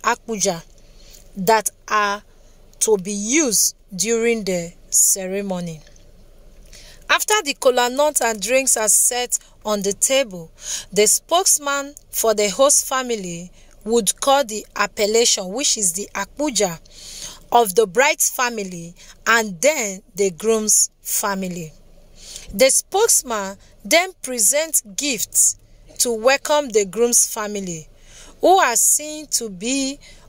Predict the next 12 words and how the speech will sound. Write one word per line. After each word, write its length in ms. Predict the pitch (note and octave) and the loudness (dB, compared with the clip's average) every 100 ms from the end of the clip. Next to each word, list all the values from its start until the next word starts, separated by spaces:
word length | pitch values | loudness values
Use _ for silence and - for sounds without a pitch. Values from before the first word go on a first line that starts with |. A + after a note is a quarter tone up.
| - | -4
on 220 | A3 G#3 G#3 | 0 2 2
a 100 | G3 | 2
friendly 640 | - - C4+ C4+ B3 B3+ | 2 2 2 2 -2 -4
visit. 760 | G3+ F#3+ A3+ - F#3 - - - - - - - - - | -4 -2 0 0 -2 -4 -4 -6 -18 -20 -20 -20 -18 -6
This 320 | F#3+ D4 - | 0 2 2
is 140 | A#3+ | 0
typically 720 | - - C#4+ C#4+ - C#4 C#4 C#4 | -2 -4 -4 -8 0 0 0 -6
done 500 | F#3 A#3 A#3+ A#3+ B3 - - - | -2 0 2 0 -6 -18 -20 -6
in 200 | G3+ G3+ | -2 0
a 100 | G3 - | -2 -2
cordial 640 | - A3 G#3 G3 A3 G#3+ G#3 - - - - - | 4 4 4 2 2 2 -2 -12 -20 -20 -8 -2
atmosphere. 920 | G#3+ - G#3 G3+ - - F#3+ E3 | -2 -2 -6 0 0 0 -6 -10